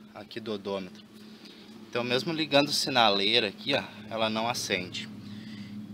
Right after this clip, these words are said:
Então, eu vou mostrar como que faz a desmontagem aqui do painel, dessa capa da volta do, do volante aqui, pra ter acesso na lâmpada. A princípio,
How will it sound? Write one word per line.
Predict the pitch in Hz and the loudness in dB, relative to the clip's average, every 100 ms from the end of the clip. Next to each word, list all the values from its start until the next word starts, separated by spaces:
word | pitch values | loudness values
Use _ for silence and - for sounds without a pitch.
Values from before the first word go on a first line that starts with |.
| - - | -12 -2
Então, | 117 117 120 110 - - | 2 2 0 -6 -12 -8
eu | 120 | -6
vou | 117 | -4
mostrar | 127 123 - 123 | -4 -2 2 2
como | 139 139 | 0 -4
que | 156 | -4
faz | - 135 131 135 | 2 6 6 6
a | |
desmontagem | 120 113 117 110 107 113 117 | -4 -4 -2 2 6 6 4
aqui | 104 | -4
do | 110 | -10
painel, | 104 113 101 95 104 113 | 2 6 6 4 4 4
dessa | 101 - 107 | 2 0 -2
capa | - 104 113 123 | 2 4 4 4
da | 107 | 2
volta | 98 101 104 110 | 2 0 0 -6
do, | 95 92 90 - - - - - - | -6 -8 -10 -18 -20 -20 -20 -20 -14
do | - | -10
volante | 95 107 95 95 117 - | 0 4 4 4 2 0
aqui, | 95 - 123 - - - - - - | -2 -6 -6 -6 -18 -20 -20 -20 -2
pra | - 123 | 8 8
ter | - 127 | 10 10
acesso | 123 - 123 117 - | 10 6 6 8 6
na | 120 | 2
lâmpada. | 113 107 95 - - - - - - - - | 2 2 -4 -10 -16 -20 -20 -20 -20 -20 -20
A | |
princípio, | - 123 123 - 143 165 | -10 -8 -4 -4 -4 -8